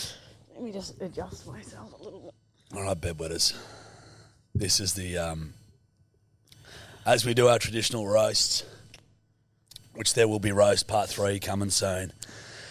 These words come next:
Speaker 2: we thought we would do something that is way harder for us and do this compliment off. So we've got to, <laughs> I'm reading it already.
Speaker 1: <laughs>
Speaker 2: Fuck me
Speaker 1: You know what's
Speaker 2: swinging.
Speaker 1: gonna be awkward if yours is, like, so nice.
Speaker 2: It
Speaker 1: and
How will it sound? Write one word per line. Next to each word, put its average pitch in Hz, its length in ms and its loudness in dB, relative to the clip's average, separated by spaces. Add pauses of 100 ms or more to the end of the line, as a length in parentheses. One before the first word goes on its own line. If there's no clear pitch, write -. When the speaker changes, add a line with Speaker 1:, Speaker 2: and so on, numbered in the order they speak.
(340)
Speaker 2:
we 113 100 0
thought 117 400 6 (1120)
we 135 200 4
would 123 200 2
do 113 200 6
something 101 340 2
that 101 100 0
is 95 160 0
way 98 400 4
harder 95 320 2
for 92 220 -6
us 92 220 0
and 95 120 -6
do 90 120 -4
this 87 180 -2
compliment 95 600 -4
off. 90 340 -2
So - 180 0
we've 98 120 -8
got 101 100 -6
to, - 380 -4 (720)
<laughs> - 0 -
I'm 277 280 4
reading 202 340 4
it 185 60 6
already. 180 520 8 (300)
Speaker 1:
<laughs> - 280 -12
Speaker 2:
Fuck 156 420 4
me 131 120 -2
Speaker 1:
You 262 180 4
know 302 160 8
what's 381 180 2
Speaker 2:
swinging. 427 180 0
Speaker 1:
gonna 403 100 4
be 302 60 4
awkward 208 420 2
if 202 140 0
yours 190 280 2
is, 196 120 0
like, 180 280 0 (320)
so 208 720 6
nice. 180 360 2
Speaker 2:
It 180 80 4
Speaker 1:
and - 20 4